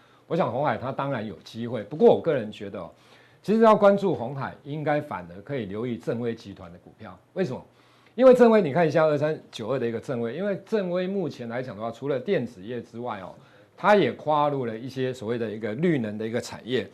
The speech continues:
所以你看一下正威哦，其实我们先看现形哦，其实它的股价大概都是整-，呈现整理的架构，哦，它大概都是呈现整理的一个架构。那我觉得这种股票来，来看的话，应该会有创新高的一个机会。为什么我这样说？因为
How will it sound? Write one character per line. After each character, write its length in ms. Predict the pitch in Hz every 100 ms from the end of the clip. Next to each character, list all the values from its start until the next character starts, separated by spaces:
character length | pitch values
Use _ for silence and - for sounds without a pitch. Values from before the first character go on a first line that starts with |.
| - - - _
所 160 | - 254
以 40 |
你 80 | 190
看 200 | 202 185
一 40 |
下 160 | 170 175
正 240 | 185 180
威 120 | 156 147
哦， 120 | 107
其 120 | 107
实 60 | 185
我 40 |
们 140 | 156 123
先 100 | 165
看 160 | 160
现 240 | 135 160 117
形 200 | - 90
哦， 80 | 95
其 100 | -
实 60 | 196
它 100 | 202
的 60 |
股 140 | 165 101
价 180 | 151
大 80 | 139
概 120 | 143
都 100 | 135
是 140 | 135 135
整-， 200 | 120 110 -
呈 180 | - 117
现 180 | 160 120
整 200 | 98 123
理 80 |
的 100 | 87
架 240 | 95 117 98
构， 220 | 107 90 _ _ _ _ _
哦， 120 | 156
它 120 | 180
大 100 | 190
概 100 | 185
都 140 | 180 180
是 140 | 165
呈 180 | 135 131
现 120 | 151
整 200 | 131 120
理 100 | 123
的 80 | 101
一 60 |
个 80 | 110
架 220 | 107 127
构。 100 | 113
那 140 | 139 190
我 40 |
觉 160 | 123 143
得 180 | 147 - - - _
这 160 | - 240
种 160 | 185 180
股 120 | 113
票 180 | 147 139
来， 200 | 113 127 120
来 120 | 120
看 160 | 127
的 80 | 120
话， 140 | 127 123
应 180 | 143
该 260 | 147 135 131 - _ _ _ _ _
会 200 | - 196
有 120 | 139 90
创 220 | 165 135
新 260 | 117 127 127
高 160 | 120
的 100 | 110
一 20 |
个 80 | 101
机 280 | 98 123 123
会。 200 | 127 104
为 100 | 208
什 120 | 190 113
么 60 |
我 140 | 92 98
这 80 |
样 160 | 131 120
说？ 320 | - 120 104
因 80 | 156
为 180 | 196